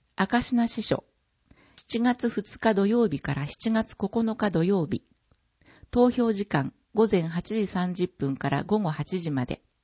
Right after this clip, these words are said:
入場券がなくても投票できます。注意事項。次の投票を行う場合は、事前に手続きが必要です。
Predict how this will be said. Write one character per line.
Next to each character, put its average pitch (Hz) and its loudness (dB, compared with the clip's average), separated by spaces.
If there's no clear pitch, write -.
入 240 6
場 240 4
券 233 0
が 226 -2
な 240 -2
く - -14
て 170 -2
も 139 -4
投 156 2
票 160 -4
で 151 -4
き - -10
ま 147 -2
す。 - -10
注 254 2
意 254 2
事 233 -2
項。 - -2
次 269 4
の 247 2
投 185 2
票 185 4
を 175 2
行 180 -2
う 175 0
場 165 2
合 160 0
は、 160 -2
事 151 -4
前 220 4
に 233 0
手 202 0
続 233 -6
き 180 -6
が 143 0
必 135 -6
要 135 2
で 139 0
す。 - -10